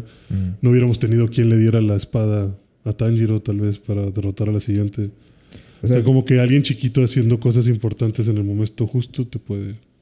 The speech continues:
Speaker 1: siento que hubiera estado chido si, por ejemplo, están peleando los dos y luego el niño como que, de que, "Ah, tengo la misión de llevarle esta espada a Tanjiro". Y luego,
Speaker 2: Ujú.
Speaker 1: eh, Tokito y, y esta,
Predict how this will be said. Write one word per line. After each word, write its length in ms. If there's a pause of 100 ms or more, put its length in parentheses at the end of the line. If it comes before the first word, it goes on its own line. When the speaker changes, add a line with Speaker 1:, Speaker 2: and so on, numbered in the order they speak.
(840)
Speaker 1:
siento 220
que 140
hubiera 180
estado 220
chido 320
si, 100
por 160
ejemplo, 720 (280)
están 220
peleando 280
los 160
dos 420 (200)
y 100
luego 640
el 160
niño 260
como 240
que, 240 (220)
de 100
que, 80
"Ah, 260
tengo 200
la 80
misión 340
de 120
llevarle 300
esta 160
espada 280
a 60
Tanjiro". 360 (140)
Y 60
luego, 180
Speaker 2:
Ujú. 100 (440)
Speaker 1:
eh, 220
Tokito 400
y, 60
y 280
esta, 680